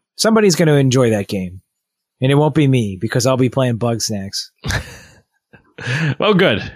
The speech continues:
Speaker 2: Good.
Speaker 1: Yeah.
Speaker 2: Well, I think we gave a pretty thorough review of, uh,
Speaker 1: I'd say so.
Speaker 2: the
Speaker 1: I'd say
Speaker 2: P S five
Speaker 1: so.
Speaker 2: release, yeah.
Speaker 1: Yeah, so, well, who knows? We'll probably,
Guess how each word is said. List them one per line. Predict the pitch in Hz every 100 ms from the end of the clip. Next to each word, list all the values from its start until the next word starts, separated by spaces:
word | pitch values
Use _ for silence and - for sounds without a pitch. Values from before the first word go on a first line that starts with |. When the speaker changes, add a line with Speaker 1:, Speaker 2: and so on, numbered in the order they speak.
| - _
Speaker 2:
Good. | 240 156 - -
Speaker 1:
Yeah. | 113 113 _ _ _ _ _
Speaker 2:
Well, | 196
I |
think | 285 330
we | 240
gave | 175
a |
pretty | 143 175 127
thorough | - 170 165 135
review | 113 107 104 160 135
of, | 98 92 95
uh, | 101
Speaker 1:
I'd | -
say | 95 135 127
so. | - 127 135 214 214
Speaker 2:
the | 110
Speaker 1:
I'd | - 110
say | -
Speaker 2:
P | 113
S |
five | 101
Speaker 1:
so. | 107
Speaker 2:
release, | 92 131 117 -
yeah. | 143 113 - _ _
Speaker 1:
Yeah, | 320 403 415 370 180 127
so, | - 180 156
well, | 170 190
who | 180
knows? | 214 151 151 -
We'll | 170
probably, | 202 190 185 170 156